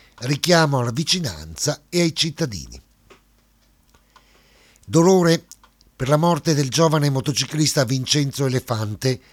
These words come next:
L'ultimo saluto si terrà in Alpago. Il suem centodiciotto è intervenuto più volte tra piste da sci e malori,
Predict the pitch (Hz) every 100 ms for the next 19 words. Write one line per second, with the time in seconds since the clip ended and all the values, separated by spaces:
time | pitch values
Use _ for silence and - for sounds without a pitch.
0 | _ _ _ 104 147 156 151 143 135 165
1 | 190 170 165 - 165 175 143 156 160 170
2 | - 101 73 65 76 - _ _ _ _
3 | _ _ _ _ _ 110 117 202 220 196
4 | - 196 208 185 160 220 - 196 160 175
5 | 165 180 185 175 175 151 151 170 156 131
6 | 135 131 - 143 156 135 127 - 151 143
7 | 143 131 123 139